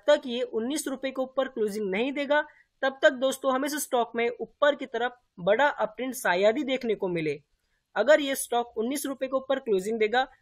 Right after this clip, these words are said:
तो दोस्तों आप इस स्टॉक में एंट्री ले सकते हैं, लेकिन आप मिनिमम क्वांटिटी ही ले, अपने पोर्टफोलियो का सिर्फ और सिर्फ टू परसेंट या फिर फ़ाइव परसेंट अमाउंट किसी भी पेनी स्टॉक में इन्वेस्ट करें, ज्यादा अमाउंट का रिस्क ना ले।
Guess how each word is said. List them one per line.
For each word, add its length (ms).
तो 60
दोस्तों 320
आप 220
इस 120
स्टॉक 340
में 100
एंट्री 340
ले 180
सकते 400
हैं, 200
लेकिन 500
आप 240
मिनिमम 440
क्वांटिटी 580
ही 160
ले, 220
अपने 360
पोर्टफोलियो 640
का 140
सिर्फ 320
और 200
सिर्फ 220
टू 160
परसेंट 520
या 100
फिर 140
फ़ाइव 340
परसेंट 360
अमाउंट 320
किसी 260
भी 100
पेनी 320
स्टॉक 360
में 120
इन्वेस्ट 440
करें, 280
ज्यादा 420
अमाउंट 280
का 120
रिस्क 320
ना 260
ले। 200